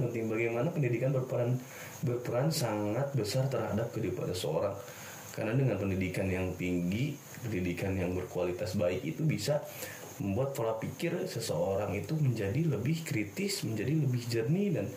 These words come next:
bisa menyaring informasi-informasi yang hoax atau tidak. Jadi, seperti itu sih salah satunya pendidikan. Terus kedua, ini yang sangat fatal, ekonomi.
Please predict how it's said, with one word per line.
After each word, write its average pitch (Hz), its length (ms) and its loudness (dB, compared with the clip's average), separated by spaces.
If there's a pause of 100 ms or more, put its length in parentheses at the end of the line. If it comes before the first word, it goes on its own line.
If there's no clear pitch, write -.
(360)
bisa 139 240 0
menyaring 156 560 4 (400)
informasi-informasi 151 1200 2
yang 98 160 0 (240)
hoax - 400 -2
atau - 240 -2
tidak. 151 400 4 (480)
Jadi, - 240 -4
seperti - 400 -6
itu 127 240 0
sih 151 60 2
salah 120 260 -2
satunya 147 240 0
pendidikan. 104 480 -2 (1200)
Terus 151 240 2
kedua, 117 320 2 (2250)
ini 139 240 2
yang 113 80 -4
sangat 98 320 0
fatal, 104 320 -2 (880)
ekonomi. 101 560 0